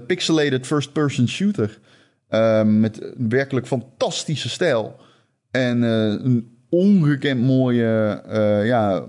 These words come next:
o-, omgevingen. Het, eh, de vijanden zijn echt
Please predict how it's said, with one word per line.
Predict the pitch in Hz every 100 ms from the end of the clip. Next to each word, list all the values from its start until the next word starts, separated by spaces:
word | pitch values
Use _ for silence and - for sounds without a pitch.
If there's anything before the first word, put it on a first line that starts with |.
| 71
o-, | - 123 107 127 123 - -
omgevingen. | 123 107 160 151 117 107
Het, | 110 -
eh, | 120 113 113 110 - _ _ _ -
de | 113
vijanden | 135 147 143
zijn | 135 127 127 -
echt | 165 151 -